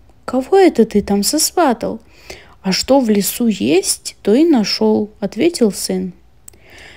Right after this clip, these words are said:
Не стал он больше ничего объяснять, забрался на печку и лёг спать. На следующий день отец опять позвал сыновей и говорит: «К завтрашнему утру принесите мне хлеб, испечённый вашими невестами.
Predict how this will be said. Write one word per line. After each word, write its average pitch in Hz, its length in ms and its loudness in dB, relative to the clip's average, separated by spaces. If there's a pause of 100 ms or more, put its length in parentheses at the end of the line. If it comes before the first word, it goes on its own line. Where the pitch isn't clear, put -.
(120)
Не 220 100 2
стал 339 280 4
он 339 180 6
больше 285 360 0
ничего 208 480 0
объяснять, 262 720 -2
забрался 208 640 0
на 254 160 2
печку 233 540 -4
и 208 100 -4
лёг 311 280 -2
спать. - 500 -10 (400)
На 220 80 -6
следующий 330 640 2
день 214 400 0
отец 269 500 -2
опять 254 460 -4
позвал 240 360 -2
сыновей 214 560 -2
и 240 180 -8
говорит: 190 580 -2 (720)
«К 202 80 -6
завтрашнему 285 920 0
утру 202 420 -2 (180)
принесите 247 720 0
мне 190 240 0
хлеб, 302 480 -2
испечённый 294 680 -2
вашими 208 500 -2
невестами. 196 800 -6